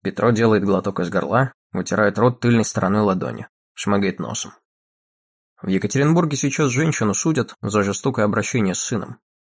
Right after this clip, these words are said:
Она приковала его наручниками к батарее за то, что он, цитирую, «дружил не с теми друзьями». Ну, не нравились ей его друзья, понимаешь?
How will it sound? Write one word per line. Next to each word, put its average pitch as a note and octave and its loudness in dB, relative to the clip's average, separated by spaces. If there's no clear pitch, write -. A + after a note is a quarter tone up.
Она B2 2
приковала D3+ 2
его C3+ 4
наручниками C3 2
к G2+ 0
батарее B2+ 2
за G2+ 0
то, D#3 -2
что - -4
он, D#3 0
цитирую, - -4
«дружил G#2+ 4
не A2+ 2
с - -6
теми G#2+ 0
друзьями». F#2 -4
Ну, F3 6
не G2+ 4
нравились D#3+ 0
ей A#2+ 0
его G2 0
друзья, G2 -4
понимаешь? C#3+ -4